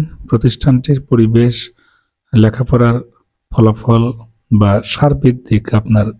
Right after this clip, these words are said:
অবশ্যই ভালো লাগবে। তো প্রতিষ্ঠানের ভিডিও নিয়মিত পেতে অবশ্যই আমার YouTube চ্যানেলটি সাবস্ক্রাইব করে রাখবেন। শ্রেণী কার্যক্রমের পাশাপাশি যাবতীয় বিদ্যালয়ের কর্মকাণ্ডগুলো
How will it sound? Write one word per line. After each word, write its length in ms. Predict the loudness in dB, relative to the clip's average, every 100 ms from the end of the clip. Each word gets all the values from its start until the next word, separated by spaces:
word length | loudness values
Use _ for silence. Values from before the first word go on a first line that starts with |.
| 0
অবশ্যই 360 | 0 0 -2 -2
ভালো 160 | 0 0 -2
লাগবে। 300 | -6 -10 -12 -14 _ _ _ _ _ _ _ _ _ _ _ _ _ -2
তো 80 | 2 2 0 -8 -2
প্রতিষ্ঠানের 600 | 0 0 0 2 4 2 -2 -2 2
ভিডিও 260 | 2 4 2
নিয়মিত 420 | 4 4 4 2 0
পেতে 260 | 0 0 0
অবশ্যই 480 | 0 -2 -2 0 0
আমার 280 | 0 -2 -6 _ _ _ _ _ _ _ -2
YouTube 300 | 0 0 -2
চ্যানেলটি 380 | 0 0 0 -2
সাবস্ক্রাইব 540 | -2 -2 -2 -2 -2 -4 -2
করে 140 | 0 0
রাখবেন। 400 | -2 -4 -8 -8 _ _ _ _ _ -6
শ্রেণী 320 | 0 2 2
কার্যক্রমের 600 | 0 -2 -2 0 2 2 0
পাশাপাশি 500 | -2 0 -2 -2 0 0
যাবতীয় 580 | 0 0 -2 0 2 2 -2 _ _ _ _ _
বিদ্যালয়ের 460 | 0 2 2 2 2
কর্মকাণ্ডগুলো 840 | 0 0 0 2 2 0 2 2